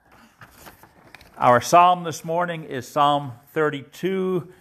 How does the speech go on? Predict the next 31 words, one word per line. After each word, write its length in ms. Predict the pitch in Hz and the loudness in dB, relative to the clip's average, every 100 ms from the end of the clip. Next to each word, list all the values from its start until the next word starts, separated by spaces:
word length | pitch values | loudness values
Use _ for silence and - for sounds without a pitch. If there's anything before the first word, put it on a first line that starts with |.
| _ - | _ -8
It's 240 | 127 110 | -8 -6
found 340 | - 139 143 | 0 2 2
in 120 | 135 123 | 0 -6
the 80 | |
bulletin 480 | 120 135 156 156 143 | -4 -2 0 -2 -4
insert. 560 | 143 156 - 151 151 143 | -6 -6 -4 -2 -2 -4
We 100 | 127 | -6
will 160 | 123 | -6
read 220 | 123 131 127 | -6 -6 -6
responsively. 840 | 123 - 120 120 127 110 113 113 - _ _ _ _ _ _ _ _ _ _ _ _ _ _ _ _ _ _ _ | -8 -4 -4 -4 -8 -4 -4 -4 -10 _ _ _ _ _ _ _ _ _ _ _ _ _ _ _ _ _ _ _
"Happy 520 | - 202 254 233 220 | 2 2 2 -2 -6
are 240 | 208 185 185 | 4 4 6
those 440 | 190 196 196 - | 4 2 0 -4
whose 200 | 190 185 | -10 -12
transgression 840 | - 185 180 143 139 196 202 202 190 | -4 0 0 -2 2 2 2 -2 -6
is 200 | 180 160 | -8 -6
forgiven, 680 | 170 151 180 160 107 101 - _ _ | -6 -4 -4 -4 -6 -10 -18 _ _
whose 260 | 180 185 | -6 -6
sin 400 | - 220 220 139 | 0 4 4 2
is 200 | 131 135 | -2 -6
covered. 520 | - 160 160 104 92 92 _ _ _ _ | 0 2 2 0 -8 -12 _ _ _ _
Happy 440 | - 220 214 165 151 | 2 2 2 0 0
are 160 | 147 | 0
those 560 | 135 160 175 175 160 - | 0 -2 -2 -4 -10 -14
to 200 | - 147 | -8 -6
whom 240 | 160 170 | -6 -8
the 100 | 156 | -10
Lord 560 | 143 147 175 175 - 175 | -6 -2 -2 -2 -4 -6
imputes 640 | 156 143 - 180 175 - | -6 -12 -8 -6 -6 -4
no 240 | 156 175 185 | 0 2 2
iniquity, 800 | 175 175 180 127 110 107 107 | 0 -2 -2 -2 -4 -4 -8